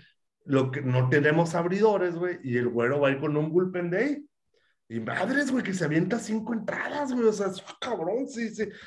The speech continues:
y cinco entradas en blanco, güey, y luego ahora otra vez, güey, entonces, pues, ahí va realmente la, la, la chamba de este vato, sí, te digo, sí me tiene bien, gratamente sorprendido, y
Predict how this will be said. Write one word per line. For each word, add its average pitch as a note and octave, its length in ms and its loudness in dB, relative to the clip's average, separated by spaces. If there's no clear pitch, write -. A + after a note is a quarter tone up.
y B2 60 -2
cinco B2+ 240 2
entradas G3 400 2
en D3 100 4
blanco, G3 500 2
güey, G#3 200 4
y - 20 8
luego F3 480 0
ahora B2 320 0
otra F3+ 220 0
vez, A3 340 0
güey, A3 140 0
entonces, F#3 420 0
pues, - 160 0
ahí C#3+ 180 4
va D#3+ 160 4
realmente G#3+ 500 2
la, D#3+ 200 2
la, C#3+ 160 2
la C3 160 0
chamba C#3+ 260 -4
de F#3 60 0
este F#3 160 -8
vato, E3 260 -4
sí, E3+ 240 -4
te D#3 80 -4
digo, C#3+ 160 2
sí C#3 140 -4
me D#3 160 0
tiene D#3 200 -4
bien, D3+ 360 -2
gratamente E3 640 2
sorprendido, D#3+ 760 2
y A#2+ 240 -2